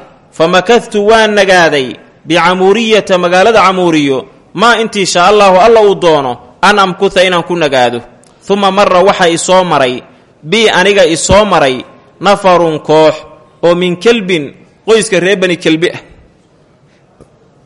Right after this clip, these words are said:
tujaaran xaale iyon kuwa ganacsanaya. Fa qultu waxaan ku idhi lahum ayaga,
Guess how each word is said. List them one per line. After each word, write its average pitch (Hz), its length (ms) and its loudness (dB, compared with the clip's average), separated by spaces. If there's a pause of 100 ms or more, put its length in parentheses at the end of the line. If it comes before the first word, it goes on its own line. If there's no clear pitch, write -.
tujaaran 202 560 2
xaale 190 260 0
iyon 185 200 -4
kuwa 180 200 0
ganacsanaya. 151 640 -2 (720)
Fa 170 220 0
qultu 220 420 2
waxaan 208 300 2
ku 247 180 -2
idhi 196 220 4
lahum 202 280 2
ayaga, 185 440 2